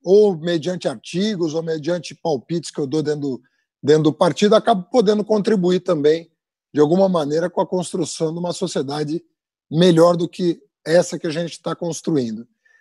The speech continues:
Então, você é uma figura, é, muito interessante pelos posicionamentos que você tem, pela maneira como você se coloca, pela abrangência dos temas que você trata.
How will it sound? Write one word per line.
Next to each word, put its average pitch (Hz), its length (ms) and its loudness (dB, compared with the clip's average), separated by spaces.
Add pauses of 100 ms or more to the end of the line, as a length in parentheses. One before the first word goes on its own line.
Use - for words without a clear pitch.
(120)
Então, 220 340 4
você 196 260 4
é 247 40 6
uma 240 120 0
figura, 151 720 -2 (460)
é, 135 440 -12 (280)
muito 220 400 4
interessante 165 600 0
pelos 147 260 -6
posicionamentos 147 800 -4
que - 60 -20
você 135 260 -6
tem, 160 400 -2 (420)
pela 151 180 -2
maneira 160 360 4
como 165 200 -4
você 147 260 -4
se - 140 -12
coloca, 147 400 -2
pela 175 220 -2
abrangência 170 760 2
dos 139 220 -6
temas 139 320 -6
que - 100 -16
você 156 140 0
trata. 156 400 -2